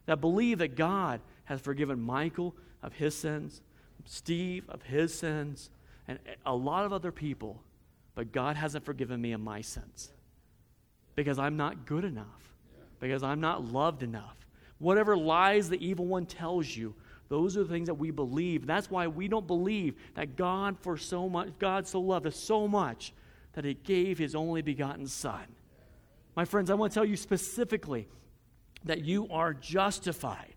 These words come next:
by the faith through Jesus Christ. Your life is free and cleansed of the sins that you have committed because your faith in Jesus Christ. You are good enough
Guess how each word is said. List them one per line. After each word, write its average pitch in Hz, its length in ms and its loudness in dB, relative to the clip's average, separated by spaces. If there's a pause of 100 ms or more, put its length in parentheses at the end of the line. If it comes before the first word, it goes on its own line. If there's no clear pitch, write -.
(460)
by 151 160 2
the 151 80 0
faith 196 520 2
through 151 120 -4
Jesus 170 480 -2
Christ. 139 420 -2 (180)
Your 185 220 6
life 190 280 2
is - 160 -2
free 220 580 2 (160)
and 170 200 -2
cleansed 214 500 4
of 160 60 -2
the 151 80 0
sins 208 360 6
that 160 100 2
you 175 160 -2
have 214 140 -2
committed 202 500 2 (180)
because 147 260 0
your 147 100 0
faith 190 460 2
in 165 120 -4
Jesus 143 360 -6
Christ. 120 560 -8 (800)
You 180 300 -4
are 175 380 -4 (280)
good 160 220 2
enough 117 400 -4